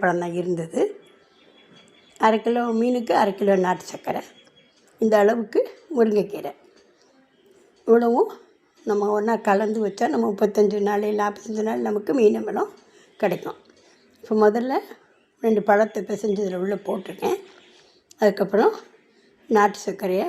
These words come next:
முக்கால்வாசி கொட்டிடுவோம். கொட்டிட்டு திருப்பி அந்த உருவி வச்ச முருங்கைக்கீரையும் அதில் சேர்த்துட்டு கடைசியில் இந்த மிச்சம் இருக்கிற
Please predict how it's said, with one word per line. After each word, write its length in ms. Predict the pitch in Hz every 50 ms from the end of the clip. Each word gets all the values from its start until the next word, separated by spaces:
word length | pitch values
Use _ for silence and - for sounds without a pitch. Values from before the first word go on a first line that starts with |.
| 294
முக்கால்வாசி 480 | 220 208 - 226 220 214 220 208 214 - - -
கொட்டிடுவோம். 540 | 220 180 160 - 180 175 202 208 208 254 - - - _ _ _ _ _ _ _ _ _ _ _ _
கொட்டிட்டு 480 | 226 214 - - 208 185 196 - - 427 - - - _ _ _ _ _ _ _ _ _ _ _
திருப்பி 360 | 240 226 233 214 - - 247 415 - - - - _ _ _ -
அந்த 160 | - 226 214 214 208 208 208 220
உருவி 260 | 240 247 254 247 240 214 208
வச்ச 260 | 196 202 - 202 185 185 185 185 202
முருங்கைக்கீரையும் 840 | 220 233 240 233 226 208 190 - 226 214 208 202 196 254 415 - - - _ _ _ _ _ _ _ _ _ _ _ - 220
அதில் 260 | 202 185 196 190 202 381 - - - _ _ _ _ -
சேர்த்துட்டு 520 | - 190 - - - - - - - 302 403 - - - _ _ _ _ _ _ _ _ _ _ _ -
கடைசியில் 400 | 233 220 240 226 - 240 220 226
இந்த 100 | 220 196 208
மிச்சம் 280 | 214 202 - 233 233 226 208
இருக்கிற 240 | 208 208 208 190